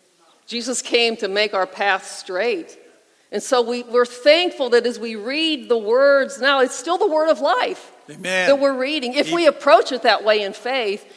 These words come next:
Speaker 1: if you honor the word of God and you open it up and you,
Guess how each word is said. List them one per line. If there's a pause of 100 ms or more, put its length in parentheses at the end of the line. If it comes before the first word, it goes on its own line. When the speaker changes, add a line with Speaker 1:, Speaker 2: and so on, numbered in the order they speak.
Speaker 1:
if
you
honor
the
word
of
God (560)
and
you
open
it
up
and
you,